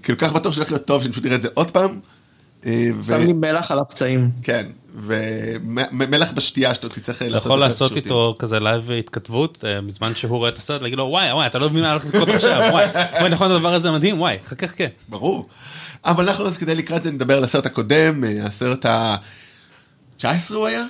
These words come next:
Speaker 1: תשע עשרה ביקום הקולנועי של מארוול. מי שלא יודע, דרך אגב, אז, אה,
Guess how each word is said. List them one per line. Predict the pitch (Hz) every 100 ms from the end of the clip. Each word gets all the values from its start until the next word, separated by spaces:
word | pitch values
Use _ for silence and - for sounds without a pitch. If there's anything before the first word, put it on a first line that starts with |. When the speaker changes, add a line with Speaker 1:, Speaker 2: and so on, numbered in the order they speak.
| 269 180
Speaker 1:
תשע | 143
עשרה | 143 -
ביקום | 117 117 117 131
הקולנועי | 123 123
של | 123 117
מארוול. | 151 180 131
מי | 220
שלא | 208 190
יודע, | 160 151
דרך | 147 143
אגב, | 127 123 117
אז, | 104
אה, | 113 110 107 107